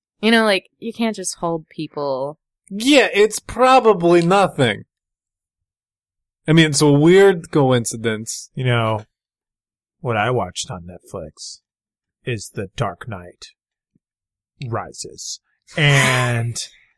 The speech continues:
Speaker 3: <laughs> in it, Lieutenant Gordon says,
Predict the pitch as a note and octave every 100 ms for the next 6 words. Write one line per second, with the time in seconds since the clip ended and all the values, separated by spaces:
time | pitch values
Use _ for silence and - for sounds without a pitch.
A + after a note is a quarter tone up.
0 | _ _ _ _ - - - D#3 D#3 D#3
1 | C3 C3+ - - _ _ _ _ - E3
2 | D3+ D#3 C#3+ C3 D3 D3+ C#3+ B2 C3 A2+
3 | A2 -